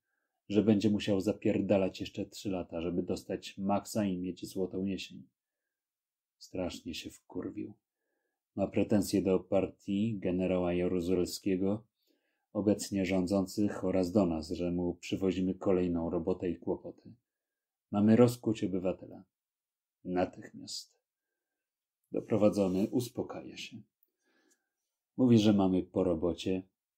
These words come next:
wyjebią wszystkich nazajutrz. Milicjant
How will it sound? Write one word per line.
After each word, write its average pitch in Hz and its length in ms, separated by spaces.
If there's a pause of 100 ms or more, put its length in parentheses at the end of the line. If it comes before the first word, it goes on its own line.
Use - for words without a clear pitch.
(300)
wyjebią 95 800
wszystkich 92 560
nazajutrz. 85 840 (880)
Milicjant 101 600